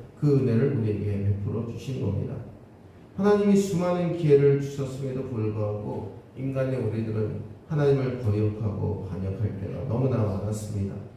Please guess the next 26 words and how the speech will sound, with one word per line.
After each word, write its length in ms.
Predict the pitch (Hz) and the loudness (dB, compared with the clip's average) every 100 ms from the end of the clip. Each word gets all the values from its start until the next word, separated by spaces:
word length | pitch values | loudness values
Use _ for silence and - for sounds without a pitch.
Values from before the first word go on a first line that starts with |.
| - - - - - - | -20 -20 -20 -20 -20 -6
대표적으로 560 | 131 127 165 156 143 139 | -2 2 2 4 4 4
이스라엘 460 | 113 113 123 123 | 2 0 -2 -2
백성들이 500 | 117 113 117 110 107 | -2 -2 -2 -2 -4
그랬지만 640 | 107 104 98 98 98 95 - | -4 -4 -4 -4 -6 -6 -2
바로 160 | 98 107 | 0 2
오늘 600 | 113 117 147 139 - - - | 2 4 4 2 -4 -12 -4
우리들도 760 | 101 131 - 98 101 98 - - - - | 0 2 0 -2 -2 -4 -6 -10 -16 -6
그러한 380 | 104 92 90 | -2 0 -2
삶을 680 | - 95 110 113 113 127 - - - | -4 -2 0 0 0 -4 -8 -14 -18
살았음을 600 | 139 131 131 110 98 101 - | -14 -12 -10 -10 -8 -8 -8
고백하게 520 | 110 107 110 104 98 107 | -8 -8 -8 -10 -10 -8
됩니다. 320 | 92 90 92 - - - - - - | -8 -10 -10 -12 -14 -20 -20 -20 -4
오늘 320 | 123 123 123 | 2 4 4
이 40 | 120 | 2
시간 640 | - - 127 107 98 - - | 0 -4 -2 -2 -2 -6 -6
우리 160 | - 131 | -2 0
모두 380 | 107 110 123 120 | 0 0 0 0
다 360 | 123 120 - - - | 0 0 -2 -6 -14
성령께서 880 | - 147 143 147 147 147 120 120 120 | -2 4 6 6 4 4 0 -2 -2
우리를 500 | 110 110 120 110 107 | -2 0 0 0 -2
포기하지 460 | - 147 151 131 127 | -4 -4 0 0 0
않으시고 960 | 104 101 104 - - 123 135 139 - - | 2 2 2 0 -4 -2 -2 -2 -8 -8
우리 280 | 113 117 135 | 0 4 6
안에 520 | 117 113 107 101 98 - | 4 4 2 2 -2 0
거하심으로 640 | 110 110 113 110 107 104 | 0 2 0 -2 -2 0
말미암아 720 | 101 98 101 98 98 107 101 | 2 2 4 2 2 0 -2